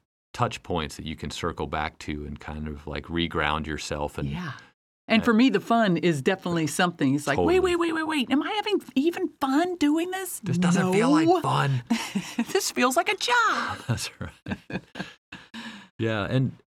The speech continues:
Speaker 1: and, uh, I think that's an awesome story, and I, there's so much more to it, but in, in a half hour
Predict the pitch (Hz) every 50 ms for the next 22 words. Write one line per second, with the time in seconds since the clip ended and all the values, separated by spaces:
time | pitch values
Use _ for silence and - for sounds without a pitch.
0 | _ - 131 139 143 135 120 117 - 120 123 127 123 120 117 113 110 98 - 123
1 | 160 165 165 127 120 110 - 107 101 98 92 - - 85 80 - - 95 87 87
2 | 85 85 82 82 82 82 78 80 95 - - - _ _ _ _ _ _ - 104
3 | 104 107 104 - - 156 139 120 110 - - 98 92 85 85 - - 92 90 92
4 | 82 - 87 87 85 82 - 90 87 85 80 80 76 - - 87 82 80 76 80
5 | 90 87 85 - 87 82 82 85 85 82 80 80 80